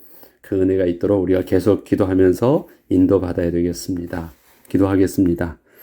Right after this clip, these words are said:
하나님 아버지 감사합니다. 우리에게 주신 하나님의 창조의 축복들.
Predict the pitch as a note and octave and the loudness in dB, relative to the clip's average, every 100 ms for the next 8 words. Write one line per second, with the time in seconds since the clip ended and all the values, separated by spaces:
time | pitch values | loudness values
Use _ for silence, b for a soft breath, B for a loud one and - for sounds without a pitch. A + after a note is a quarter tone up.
0 | b b b - A#2 B2 A#2 A2 G#2+ A2 | b b b 0 2 2 4 2 2 0
1 | G2+ G#2 F#2+ G#2 G2 F#2 F2+ F2+ E2+ D#2+ | 0 0 0 -2 -2 -2 -2 -4 -6 -12
2 | _ G#2 G2 G#2 G2 G#2 F#2+ F#2+ - G#2 | _ 0 4 6 6 2 2 -4 -2 0
3 | F#2+ F#2 - b b b - A2 G2+ G2 | 0 -2 -8 b b b -2 2 4 4
4 | G2 F#2+ F#2 - - C3+ B2 A2 G#2+ G2+ | 2 0 -4 -8 0 2 2 2 0 0
5 | F#2 F#2 - - _ - - _ - F#2+ | -2 -6 -16 -20 _ -6 -6 _ -8 -8
6 | G2 | -10